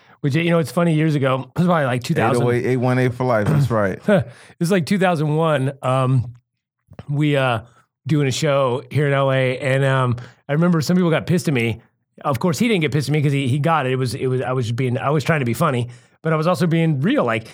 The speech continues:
Speaker 1: he went up and he did something that, and he was up on stage for ten minutes, fifteen minutes,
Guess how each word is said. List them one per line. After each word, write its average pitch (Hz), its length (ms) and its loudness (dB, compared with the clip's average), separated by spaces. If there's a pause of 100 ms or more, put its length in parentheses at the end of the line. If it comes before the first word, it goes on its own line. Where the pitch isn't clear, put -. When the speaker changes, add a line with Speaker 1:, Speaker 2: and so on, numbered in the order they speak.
(140)
Speaker 1:
he 180 140 0
went 202 140 2
up 196 80 2
and 180 80 0
he 175 80 2
did 151 200 0
something 170 920 0
that, 139 140 -2
and 143 200 0
he 151 200 2
was 147 140 0
up 135 120 0
on 127 220 0
stage 131 340 -4
for 135 120 -6
ten 165 220 2
minutes, 135 300 0
fifteen 147 340 -2
minutes, 113 300 -2